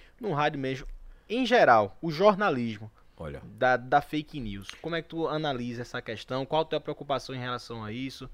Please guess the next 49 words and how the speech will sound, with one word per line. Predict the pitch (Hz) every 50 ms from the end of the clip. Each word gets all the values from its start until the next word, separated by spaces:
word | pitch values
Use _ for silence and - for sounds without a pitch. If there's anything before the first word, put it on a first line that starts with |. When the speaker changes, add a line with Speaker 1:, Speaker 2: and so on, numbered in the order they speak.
| - - - - - - - -
Speaker 1:
Como | - - 151 160 160
é | 156
que | - -
ocorre | 151 139 - - 143 147
a | 147
questão | - 143 - - 147 143
da | 143 143 131
busca, | 120 107 113 147 175 180 - - - 131
o | 123 131
campo | 135 - 165 180 180 - 190
de | 156 147 139
busca | 113 110 127 147 165 156 - - 147
da | 135 135 139
notícia | 131 117 107 - 135 135 -
pra | - 139
saber | - - 139 139 131
se | - 143
é | 131
verídica | 117 123 117 113 123 120 - - 117
mesmo, | 104 104 113 123 131 127 131 135 139 - - -
o | - 131
grau | 127 127 135 135 143
de | 151
Speaker 2:
Rapaz, | 147 -
Speaker 1:
compromisso | 156 147 - 156 131 120 123 120 -
com | -
a | 131
notícia? | 131 131 - - 98 98 - - 104 - - - - - - - -
Speaker 2:
isso | - - - 120
é | 101
tão, | - - 101 98 104 104 - - -
isso | - -
é | 98
tão | 85 - 95 92
pesado | - 110 101 95 78 - 67 65 69 69
a | 71
gente, | - - 65 62 - - - 65 - -
a | 65 69
gente | 67 67 69 - 71 71 - - - - -
tocar | - 73 69 - 76 73
nesse | 76 73 - - -
assunto | 71 - - 78 73 -
que | -
eu | -
digo | 82 80 80 82
assim, | 78 - - 73 71 - - - - - - - - - - -
porque | - - - 127 117 - - - - - - - - -
quando | - 156 160 156
você, | 147 170 151 - - - - 78 67